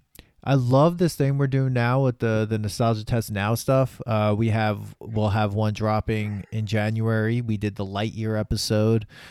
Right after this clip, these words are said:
um, and then um, so changing up a few things like that and, and just literally just continually building. And I think I would love to meet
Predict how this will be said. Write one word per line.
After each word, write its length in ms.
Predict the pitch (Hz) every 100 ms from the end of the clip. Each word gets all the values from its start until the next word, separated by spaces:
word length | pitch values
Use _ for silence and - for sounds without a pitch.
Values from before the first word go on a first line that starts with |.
| - -
um, 720 | 107 107 104 104 104 104 - -
and 220 | 113 110
then 420 | 107 107 107 101 - _ _ _ _
um, 380 | 107 104 104 101
so 260 | - 110 110 101 _
changing 460 | - 131 127 107 110
up 180 | 110 -
a 40 |
few 260 | - 120 117
things 360 | 123 113 117
like 180 | 113 101
that 320 | 104 107 131 -
and, 320 | 131 139 135
and 140 | 135 131
just 260 | 147 -
literally 400 | 147 156 175 170
just 180 | 139 131
continually 520 | - 117 120 147 151
building. 560 | 113 107 127 135 90 90
And 340 | 107 110 107 107
I 100 | 107
think 200 | 127 120 - _ -
I 160 | 120
would 140 | 175 180
love 120 | 170
to 120 | -
meet 440 | 113 117 143 -